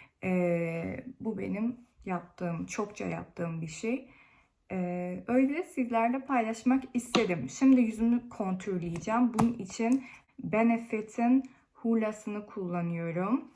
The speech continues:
Bir, e, kontür fırçası yardımıyla şöyle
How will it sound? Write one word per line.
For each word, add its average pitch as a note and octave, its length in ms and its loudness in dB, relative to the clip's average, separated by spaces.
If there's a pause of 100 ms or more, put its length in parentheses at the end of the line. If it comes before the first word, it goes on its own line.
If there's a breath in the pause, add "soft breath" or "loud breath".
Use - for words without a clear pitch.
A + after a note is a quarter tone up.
(340 loud breath)
Bir, F#3+ 460 -6
e, F3 200 -4
kontür G3 500 -4
fırçası G3+ 640 -12
yardımıyla E3+ 960 -4 (480 soft breath)
şöyle F3 380 -8